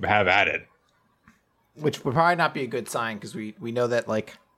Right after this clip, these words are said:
Speaker 2: a single drop of wine turns the most adult character of the group into a fucking, like, maniac, so,
Speaker 1: So,
Speaker 2: yeah,
Speaker 1: yeah,
Speaker 2: I can't
Speaker 1: the,
Speaker 2: do it.
Speaker 1: the one, like, authoritative character to keep order there would be useless immediately.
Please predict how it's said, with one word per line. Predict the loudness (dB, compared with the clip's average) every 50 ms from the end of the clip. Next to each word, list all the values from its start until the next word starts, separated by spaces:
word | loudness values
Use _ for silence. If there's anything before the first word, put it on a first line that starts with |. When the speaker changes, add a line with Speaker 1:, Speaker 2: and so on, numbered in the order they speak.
| _ _ _ _ _ _ _ _ _ -4 0
Speaker 2:
a | 0 0
single | 2 2 2 2 4 4 2
drop | 4 4 4 4 4 2 -2
of | -12 -4
wine | 0 2 4 4 4 2
turns | 2 2 0 0 0 -4 -2
the | 0 0 2
most | 4 4 4 2 2 0 -2
adult | -2 -2 2 2 2 2 2 -2 -4
character | 0 2 4 6 6 4 2 2 2 4 4
of | 4 2 0
the | -4
group | -2 2 2 2 2 2 -2
into | -6 -4 -2 -2 0
a |
fucking, | 0 -2 -4 -4 -2 0 0 0 0 -4 -6 -6 -6 -6 -4
like, | -4 -6 -6 -4
maniac, | -6 -4 -4 -2 -4 -4 -6 -8 -6 -2 2 2 4 2 2 0
so, | -4 0 2 2 2 2 0 0 -2 -4 -8 -18
Speaker 1:
So, | -16 -12 -12 -12 -12 _ _ _ _ _ -8
Speaker 2:
yeah, | -6
Speaker 1:
yeah, | -4 -4 -4
Speaker 2:
I | -6
can't | -8 -6 -4 -4 -2 0
Speaker 1:
the, | 0
Speaker 2:
do | 2 2
it. | 2
Speaker 1:
the | 4 4
one, | 6 6 4 4 2 2
like, | 0 0 0
authoritative | 0 -2 0 2 4 4 4 4 2 2 0 0 0
character | 0 2 4 4 4 4 4 2 2 2 2
to | 0 -2
keep | -2 -2 -2 0 2
order | 4 4 4 4 4
there | 4 4 4
would | 4 4 2
be | 2 2
useless | 2 4 4 4 2 2 2 2 2 2
immediately. | 2 2 2 2 2 2 2 2 2 0 0 0